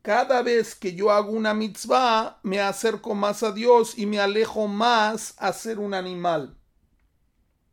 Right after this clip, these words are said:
Entonces, cuando un judío decide hacer algo, es tan importante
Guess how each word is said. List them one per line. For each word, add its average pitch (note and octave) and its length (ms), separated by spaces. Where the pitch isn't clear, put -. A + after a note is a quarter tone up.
Entonces, F#3 1000
cuando F#3+ 280
un D#4+ 120
judío B3 720
decide G#3 680
hacer G3 500
algo, F#3+ 500
es G#3 180
tan A#3 160
importante G3+ 1080